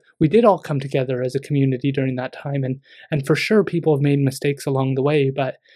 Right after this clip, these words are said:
the hope that we can do better, that we're gonna fall down, we're all gonna make mistakes, and that we can all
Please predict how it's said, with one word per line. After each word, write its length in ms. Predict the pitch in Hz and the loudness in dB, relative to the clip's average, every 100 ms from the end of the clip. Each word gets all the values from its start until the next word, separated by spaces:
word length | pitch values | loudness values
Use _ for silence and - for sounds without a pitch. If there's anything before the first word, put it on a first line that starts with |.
| - | -4
the 80 | 156 | -4
hope 380 | - 214 214 - | 2 0 0 0
that 240 | 165 160 | 0 0
we 140 | - 170 | 0 -2
can 200 | 170 165 | 0 2
do 180 | 156 156 | 4 4
better, 320 | 139 143 131 | 2 0 -2
that 120 | 139 | -2
we're 100 | 151 | -2
gonna 120 | 143 | -2
fall 300 | 160 - 156 | -2 2 2
down, 500 | 143 135 151 190 214 220 _ _ | 2 2 0 0 -2 -4 _ _
we're 120 | 160 | 0
all 160 | 151 160 | 2 2
gonna 160 | 170 175 | 2 2
make 260 | 170 151 | 0 0
mistakes, 680 | 165 139 151 147 160 - - - - - | -4 -4 -2 -2 -4 -14 -16 -18 -20 -4
and 140 | 147 | 0
that 80 | 151 | 2
we 100 | 151 | 0
can 140 | 156 | 0
all 420 | 151 156 156 151 | 2 4 2 0